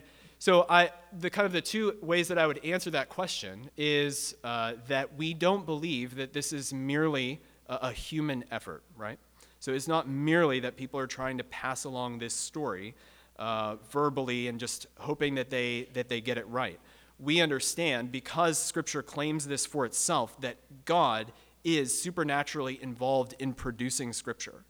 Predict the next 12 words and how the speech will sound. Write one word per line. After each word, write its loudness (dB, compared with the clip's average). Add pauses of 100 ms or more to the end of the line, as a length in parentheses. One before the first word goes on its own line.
(680)
Um, -4 (540)
so 4 (100)
we 4
understand 0
that 0
this -2
is -6
not 0
merely 2
a, -4 (100)
a -10
human 0